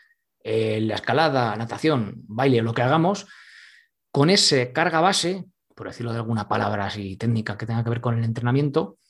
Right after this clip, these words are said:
vamos a hacer el entrenamiento de fuerza. Es decir, vamos a hacer lo que hacíamos antes y también nuestro entrenamiento de fuerza, de tres días a la semana, en la mayoría de los casos, ¿vale? Esto podría ser adaptable, pero en principio,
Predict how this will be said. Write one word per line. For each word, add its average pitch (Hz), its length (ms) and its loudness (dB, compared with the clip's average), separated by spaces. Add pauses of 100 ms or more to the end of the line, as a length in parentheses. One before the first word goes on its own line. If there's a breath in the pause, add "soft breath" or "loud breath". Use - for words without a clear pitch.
(160 soft breath)
vamos 170 300 4
a 170 40 4
hacer 185 300 2
el 131 100 -2
entrenamiento 120 580 0
de 117 100 0
fuerza. 117 200 -4
Es 135 60 2
decir, 131 180 0
vamos 175 180 4
a 165 40 2
hacer 135 320 0 (140)
lo 131 140 -4
que 131 100 2
hacíamos 180 360 4
antes 165 540 0 (480 soft breath)
y 196 140 0
también 180 500 4 (200 loud breath)
nuestro 135 220 0
entrenamiento 123 440 4
de 107 120 2
fuerza, - 420 -10 (100)
de 120 100 -4
tres 131 160 0
días 131 180 2
a 131 40 0
la 117 80 0
semana, 107 440 -6 (400)
en 120 160 -4
la 117 60 0
mayoría 117 240 4
de 143 60 6
los 123 140 2
casos, 101 240 -10
¿vale? 117 140 -4
Esto 127 320 -4
podría 120 220 0
ser 127 160 -2
adaptable, 120 340 0
pero 127 140 -2
en 113 60 0
principio, 135 640 -2